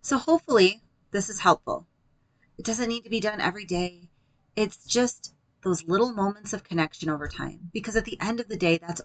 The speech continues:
all our kids at this age want. They want connection with you, their mom. So when you teach this work to them in a way that makes them feel seen and validated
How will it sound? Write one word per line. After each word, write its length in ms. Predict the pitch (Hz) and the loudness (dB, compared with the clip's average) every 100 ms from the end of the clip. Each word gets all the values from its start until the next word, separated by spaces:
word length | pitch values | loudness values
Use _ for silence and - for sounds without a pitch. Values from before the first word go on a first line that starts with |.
| - | -8
all 320 | 165 175 185 | -2 0 0
our 200 | 165 175 | 2 2
kids 320 | - 160 160 | 2 0 0
at 100 | 160 | -2
this 160 | 151 - | -4 0
age 280 | 151 147 - | -2 -2 -4
want. 340 | 131 120 _ _ _ _ _ _ | -8 -8 _ _ _ _ _ _
They 60 | 170 | 0
want 240 | 190 - | 0 -2
connection 560 | 220 196 165 - 180 170 | -2 2 2 0 -2 0
with 100 | 160 | 0
you, 280 | 139 143 131 - _ _ _ _ | -4 -6 -6 -8 _ _ _ _
their 140 | 143 | -8
mom. 400 | 139 143 147 127 _ _ _ _ _ _ _ - _ | -4 -2 -2 -2 _ _ _ _ _ _ _ -20 _
So 160 | - 247 | 2 4
when 200 | 226 233 | 4 4
you 100 | 240 | 0
teach 400 | - - 262 - | 0 -2 -2 -2
this 220 | 269 - | -4 -6
work 260 | 151 175 226 _ _ _ _ | 0 0 0 _ _ _ _
to 180 | - 247 | -2 0
them 260 | 214 151 151 | 2 2 0
in 100 | 160 | 0
a 80 | 165 | 0
way 240 | 156 190 | 2 0
that 160 | 180 - | 0 0
makes 220 | 165 165 | -4 -6
them 120 | - | -6
feel 220 | 160 151 123 | -4 -4 -6
seen 500 | - 220 220 226 - | -8 -4 -4 -4 -8
and 160 | 139 139 | -6 -2
validated 680 | 165 190 196 190 190 190 | 0 0 -2 -4 -2 -2